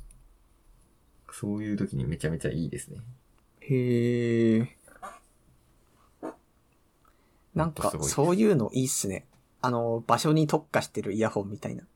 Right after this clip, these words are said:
Speaker 1: はいはい。もうそんな感じですね、ほんと。
Speaker 2: いいっすね。今年買ったものを、このランキングやるために振り返ったんですよ。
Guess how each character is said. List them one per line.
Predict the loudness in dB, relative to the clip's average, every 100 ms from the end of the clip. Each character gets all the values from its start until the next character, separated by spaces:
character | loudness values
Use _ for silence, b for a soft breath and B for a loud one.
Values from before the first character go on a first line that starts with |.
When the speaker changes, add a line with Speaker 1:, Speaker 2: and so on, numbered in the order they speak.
| _ -2
Speaker 1:
は | 0
い | 2
は | 0 -6
い。 | -4 -2
も | -2
う |
そ | -2 -4
ん | -2
な | 0
感 | 0 -2
じ |
で | -8
す | -6
ね、 | -6
ほ | -6
ん | -8
と。 | -10 -10 _ _ _ _ _ _ _ _ _ _ _ _ _ _ _ _ -4
Speaker 2:
い | -2 -2
い |
っ | -2
す | 0 2
ね。 | 2 0 -4 -8 _ _ _ _ _ _ _ _ _ _ _ _
今 | -16 -2
年 | -2 -2 -6
買 | -4
っ | -4 0
た | 0
も | 2 2
の | 4
を、 | 2 0 _ _ -8
こ | 2
の | 4
ラ | 6 4
ン | 2
キ | 2
ン | 6
グ |
や | 6
る | 6
た | 4
め | 0
に | -2
振 | -2
り | 0
返 | 4 2
っ |
た | 2 -12
ん |
で | -12
す |
よ。 | -12